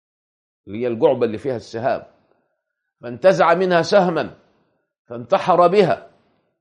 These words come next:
فاشتد رجال من المسلمين إلى رسول الله صلى الله عليه وسلم فقالوا: "يا رسول الله، صدق الله حديثك، قد انتحر فلان فقتل نفسه". فقال رسول الله صلى الله عليه وسلم:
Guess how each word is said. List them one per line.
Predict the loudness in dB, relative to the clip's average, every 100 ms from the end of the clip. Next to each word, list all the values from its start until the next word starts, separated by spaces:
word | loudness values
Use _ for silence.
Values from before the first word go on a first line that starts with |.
| _ _ _ _
فاشتد | -16 -2 2 4 4
رجال | 4 4 4 4
من | 0 -4
المسلمين | -4 -6 -6 -6 -4 -2
إلى | 0 0
رسول | -2 -2 -2
الله | 0 0 0 -4
صلى | -10
الله | -6 -4
عليه | -4
وسلم | -4
فقالوا: | -6 -4 -2 -2
"يا | -2
رسول | -4 -8 -8 -6
الله، | -6 -10 -14 _ _ _ _ _ _ _ _ _ _ _ _
صدق | -8 -4 -2 -2
الله | 0 0 0
حديثك، | -2 -2 -2 -4 -8 -20 -20 _ _ _ _ _ _ _ _ _ -8
قد | -6
انتحر | -2 -2 -2 -2 -2
فلان | 0 0 0
فقتل | -2 -4 -2 0 0 0
نفسه". | 0 -4 -20 -20 _ _ _ _ _ _ _ _ _ -16
فقال | -6 -2 0
رسول | -2 -4 -8
الله | -6 -4 -4 -6
صلى | -10 -8 -8
الله | -4 -4 -4
عليه | -6 -6
وسلم: | -8 -8 -12 -12